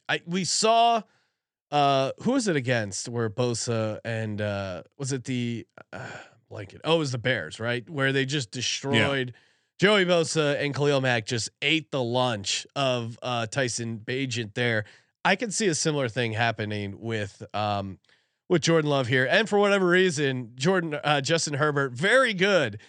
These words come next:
Speaker 1: in the Eastern and Central time zone. So if you like trends, uh, you gotta ride the time zone trend.
Speaker 2: Well, and a couple other things to point out. I mean, uh, also worth noting, Parham also missed practice, so, uh, we could be,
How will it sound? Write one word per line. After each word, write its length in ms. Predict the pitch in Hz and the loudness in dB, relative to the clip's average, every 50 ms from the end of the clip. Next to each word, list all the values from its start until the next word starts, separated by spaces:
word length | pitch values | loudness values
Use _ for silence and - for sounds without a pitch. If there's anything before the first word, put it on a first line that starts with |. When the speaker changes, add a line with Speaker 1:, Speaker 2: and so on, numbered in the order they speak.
| _ _ - | _ _ -4
Speaker 1:
in 120 | 156 165 | -2 -2
the 180 | 175 156 139 175 | 0 0 -2 -2
Eastern 340 | 185 175 - - 156 147 143 | -2 -2 0 0 0 0 0
and 140 | 131 123 | -2 -4
Central 380 | - - 156 147 127 - 131 117 | -2 -2 -2 -2 -2 -4 -6 -6
time 320 | - 139 135 127 123 120 | -2 -2 -2 -2 -2 -4
zone. 260 | 107 120 107 95 85 - | -6 -6 -6 -8 -6 -4
So 140 | - 165 | -2 -2
if 100 | 147 120 | 0 0
you 60 | 156 165 | 2 4
like 180 | 190 190 175 131 | 4 4 2 2
trends, 580 | - 175 180 156 147 131 107 101 95 - - _ _ _ _ _ - | 0 2 2 2 2 0 -2 -6 -10 -14 -16 _ _ _ _ _ -2
uh, 60 | - 143 | 0 2
you 120 | 156 160 | 2 4
gotta 180 | 180 190 180 165 | 4 2 2 2
ride 220 | 160 156 147 139 | 2 0 -2 -2
the 80 | 131 120 | -4 -6
time 260 | - 143 127 120 113 | -4 -2 -2 -2 -4
zone 160 | 107 104 87 | -6 -8 -10
trend. 180 | 87 - - 160 | -4 0 2 4
Speaker 2:
Well, 100 | 175 180 | 4 4
and 160 | 180 175 170 | 4 2 2
a 40 | 165 156 | 2 0
couple 280 | 196 214 220 233 226 | 0 -2 0 0 2
other 160 | 214 196 180 | 2 2 2
things 220 | 156 156 147 135 - | 2 0 0 -2 -4
to 80 | 123 | -6
point 240 | 104 139 127 120 113 | -2 0 0 2 2
out. 80 | 113 107 | 2 2
I 20 | |
mean, 220 | 117 120 120 120 - | 2 0 0 0 -2
uh, 120 | 110 117 | -6 -6
also 420 | - 95 104 123 147 165 - 170 139 | -6 -2 2 2 2 2 4 2 2
worth 240 | 131 127 120 110 107 | 4 2 2 0 0
noting, 320 | 113 113 113 107 98 85 | 0 2 2 2 0 -2
Parham 520 | - - - 117 127 143 139 120 107 98 - | -4 -2 0 2 2 4 2 0 -2 -4 -6
also 400 | - 95 101 104 - - 123 120 | -4 -2 -2 -2 -2 0 -2 0
missed 300 | 123 127 131 135 - - | 0 0 -2 -2 -4 -4
practice, 640 | - 131 120 127 135 - - 127 131 - - - - | -4 -4 -2 -4 -4 -6 -8 -10 -8 -8 -10 -12 -10
so, 560 | 113 - - - 113 107 101 101 95 92 90 - | -8 -4 0 2 2 2 2 2 0 -2 -4 -4
uh, 280 | - 101 98 92 90 87 | -4 -2 -2 -2 -2 -2
we 160 | 104 110 98 | -2 -2 -2
could 180 | - - 131 113 | 0 0 0 2
be, 480 | 120 113 110 107 104 98 98 82 52 | 2 2 2 2 2 0 -2 -4 -6